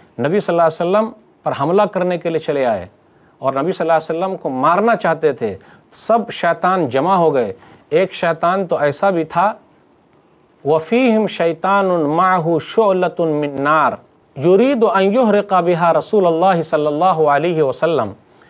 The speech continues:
एक शैतान ऐसा भी था जिसके हाथ में आग का शोला था और उसके ज़रिए वो रसूलुल्लाह सल्लल्लाहु अलैहि वसल्लम को जला देना चाहता था।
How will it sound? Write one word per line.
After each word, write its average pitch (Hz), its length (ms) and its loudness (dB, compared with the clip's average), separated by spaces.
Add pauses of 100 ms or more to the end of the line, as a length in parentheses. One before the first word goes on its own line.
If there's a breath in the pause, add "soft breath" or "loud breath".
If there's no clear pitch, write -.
(340 soft breath)
एक 202 180 0
शैतान 190 480 -2
ऐसा 170 320 0
भी 185 140 0
था 196 220 0
जिसके 170 400 -4
हाथ 165 340 -2
में 180 200 -4
आग 175 240 2 (120)
का 170 120 0
शोला 180 420 0
था 101 300 -6 (400 soft breath)
और 196 200 2 (100)
उसके 233 320 2
ज़रिए 190 300 2
वो 196 160 2
रसूलुल्लाह 170 520 0
सल्लल्लाहु 165 280 -2
अलैहि 160 140 -8
वसल्लम 165 200 -4
को 233 220 2 (280 loud breath)
जला 180 340 0
देना 180 260 2
चाहता 131 360 -2
था। 92 240 -10